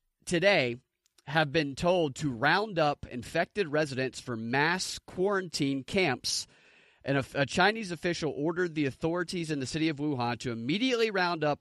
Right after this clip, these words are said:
all residents who have been infected with the coronavirus and place them in isolation, quarantine, or designated hospitals. And he went on to say that the investigators should go to each home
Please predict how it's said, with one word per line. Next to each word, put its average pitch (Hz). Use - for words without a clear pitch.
all 220
residents 180
who 170
have 135
been 160
infected 170
with 147
the 156
coronavirus 139
and 117
place 165
them 139
in 117
isolation, 165
quarantine, 160
or 139
designated 143
hospitals. 131
And 143
he 139
went 185
on 196
to 180
say 135
that 143
the 143
investigators 190
should 151
go 151
to -
each 233
home 151